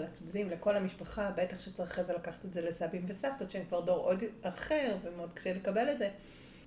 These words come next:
אבל ברגע שהמטרה שלנו היא שהילד או הילדה שלנו ירגישו טוב,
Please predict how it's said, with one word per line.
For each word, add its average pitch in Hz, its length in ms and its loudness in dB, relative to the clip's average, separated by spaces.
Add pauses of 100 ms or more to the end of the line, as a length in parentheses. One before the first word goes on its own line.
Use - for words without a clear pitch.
(120)
אבל 190 220 2
ברגע 202 420 4
שהמטרה 180 1000 0
שלנו 170 460 0 (100)
היא 175 180 -2
שהילד 180 1120 -2
או 180 40 -4
הילדה 170 300 -2
שלנו 175 360 -4
ירגישו 175 560 -4 (500)
טוב, 226 380 2